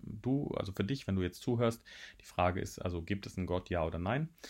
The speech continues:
Das ist so der, das grundsätzliche Thema, also Evolution, Schöpfung, et cetera. Ähm, ganz grundsätzlich, ohne voreingenommen zu sein, ne? Das ist die Frage. Also das, dafür sage ich für mich, das Leben ist so komplex,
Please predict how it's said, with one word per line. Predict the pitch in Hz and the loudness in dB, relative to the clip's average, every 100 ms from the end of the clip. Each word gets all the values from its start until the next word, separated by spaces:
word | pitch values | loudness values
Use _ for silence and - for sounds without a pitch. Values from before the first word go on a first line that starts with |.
| - - | -16 -10
Das | - | -6
ist | 90 | -4
so | 87 | 0
der, | 87 - | 0 0
das | - - 98 - | -4 -6 -8 -2
grundsätzliche | 120 120 117 - - 117 | 0 0 -2 -2 0 2
Thema, | 117 117 113 | 4 6 4
also | 92 - | 2 0
Evolution, | - 90 - - 110 110 | -2 -2 -4 0 4 4
Schöpfung, | 104 110 98 - 101 101 - - | 2 0 0 0 2 2 -2 -6
et | - | -4
cetera. | - 104 101 202 196 - - - - - _ - | 0 0 4 4 2 -2 -18 -18 -20 -20 _ 0
Ähm, | 92 87 92 90 - - - - | 0 2 0 -2 -6 -16 2 8
ganz | 139 - | 8 8
grundsätzlich, | 127 120 90 - - | 4 4 0 -2 0
ohne | 120 117 117 | 4 4 4
voreingenommen | 101 95 92 90 98 | 4 4 2 -2 -4
zu | - | -8
sein, | 95 76 80 | -4 -2 -2
ne? | 87 | -2
Das | 113 | -2
ist | - | -4
die | |
Frage. | - - 78 87 | -2 0 0 -2
Also | 92 | -6
das, | - - - - - - - _ - | -8 -10 -12 -18 -20 -20 -20 _ -4
dafür | 104 98 - | 2 2 4
sage | 107 98 | 6 6
ich | 123 - | 4 2
für | |
mich, | 110 165 | 4 2
das | - - | 0 2
Leben | 98 110 101 | 4 4 2
ist | - | -2
so | 123 | -2
komplex, | - 95 - 107 131 - | 0 -2 0 0 -2 -8